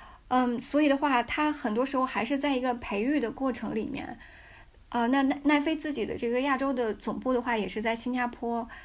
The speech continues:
呃，那其实它做了很多就是很有特色的本地的产品，品质也很好。呃，然后但是它要是想就是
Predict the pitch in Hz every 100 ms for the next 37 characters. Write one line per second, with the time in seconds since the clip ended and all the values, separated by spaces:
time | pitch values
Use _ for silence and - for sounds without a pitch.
0 | - - - - 247 240 262 262 311 302
1 | 302 302 294 302 285 285 202 220 247 247
2 | 233 208 - 226 285 247 - 262 254 254
3 | 208 196 - - - 180 - 254 208 -
4 | 202 226 196 - - 190 196 269 185 196
5 | 240 - - - - - - - - -
6 | 226 226 240 294 294 277 269 294 294 277
7 | 262 - 214 190 220 226 214 196